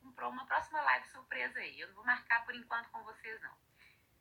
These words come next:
É, eu vou ma-, vou fazer algumas lives em vários horários diferentes pra ver qual que é o horário que a internet pega melhor, né? E que tem um movimento,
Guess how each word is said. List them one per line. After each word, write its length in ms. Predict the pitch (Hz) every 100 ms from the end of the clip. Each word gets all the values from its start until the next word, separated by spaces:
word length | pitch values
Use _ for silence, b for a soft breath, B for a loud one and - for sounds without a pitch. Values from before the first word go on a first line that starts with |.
| _
É, 380 | 147 151 151 151
eu 60 |
vou 140 | - 185
ma-, 180 | 208 -
vou 280 | 185 185 175
fazer 240 | 185 190
algumas 260 | 190 170 170
lives 380 | 160 - - 170
em 100 | 160
vários 280 | 175 220
horários 380 | 190 160 147 156
diferentes 520 | - - - 196 - -
pra 200 | 240 226
ver 180 | 190
qual 200 | 185 220
que 100 | 226
é 40 | 214
o 40 |
horário 440 | 185 170 156 147 - B B _
que 60 | -
a 60 | 190
internet 460 | 196 190 170 -
pega 280 | - 220 226
melhor, 440 | 220 196 180 - - _ _
né? 340 | 185 220 370 B B B -
E 160 | 226 240
que 1000 | - 233 240 233 220 180 156 147 131 - -
tem 200 | 240 262
um 60 |
movimento, 760 | 254 247 247 214 196 - -